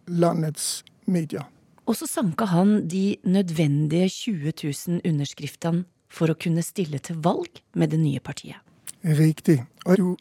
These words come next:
Speaker 1: får lov å være med på debattene på fjernsyn. Partilederdebattene, valgutspørringene. Så der har han da framstått som partilederen for Stram Kurs i alle disse T V og radioutsendelsene.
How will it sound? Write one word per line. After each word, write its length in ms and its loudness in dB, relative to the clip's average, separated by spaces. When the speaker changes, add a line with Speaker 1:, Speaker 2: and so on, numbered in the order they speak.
Speaker 1:
får 200 0
lov 260 4
å 100 -2
være 200 2
med 260 0
på 100 -2
debattene 460 -2
på 120 -4
fjernsyn. 520 -4
Partilederdebattene, 1300 2
valgutspørringene. 1120 2
Så 140 -6
der 160 2
har 60 2
han 120 2
da 100 2
framstått 500 -2
som 300 -4
partilederen 920 4
for 140 -16
Stram 340 0
Kurs 520 2
i 220 -2
alle 200 0
disse 300 -2
T 320 0
V 160 -2
og 120 -2
radioutsendelsene. 800 -4